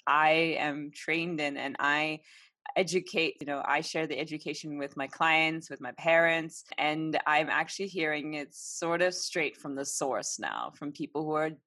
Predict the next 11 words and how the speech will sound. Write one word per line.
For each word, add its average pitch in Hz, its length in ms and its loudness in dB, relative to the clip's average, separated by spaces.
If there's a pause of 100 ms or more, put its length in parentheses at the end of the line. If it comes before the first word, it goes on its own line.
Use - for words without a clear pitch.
(420)
in 180 160 2
the 185 120 10
labs 151 440 6
researching 139 680 -8
this 139 200 -12
day 127 260 -6
and 131 160 -12
out. - 260 -8
So - 100 -6
I'm 147 280 -8
very, 147 760 -2